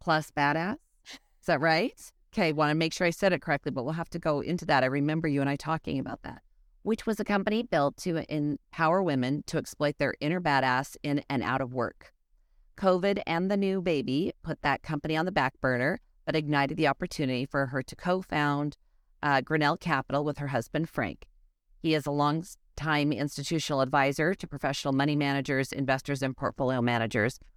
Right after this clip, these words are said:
for large Wall Street firms. So they basically took their talents together and decided to do it themselves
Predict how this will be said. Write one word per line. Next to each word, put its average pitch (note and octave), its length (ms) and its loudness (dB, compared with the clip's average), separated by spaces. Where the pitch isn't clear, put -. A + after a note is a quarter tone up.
for D#3+ 120 0
large C3+ 420 2
Wall C3+ 220 0
Street B2+ 300 -4
firms. - 500 -6
So - 140 0
they E3+ 160 4
basically F#3 500 0
took - 140 -4
their C#3 100 0
talents G#3+ 460 -2
together E3 640 0
and D3+ 360 -2
decided D3+ 580 -2
to E3+ 100 -4
do E3 260 0
it G#3+ 240 2
themselves E3+ 760 0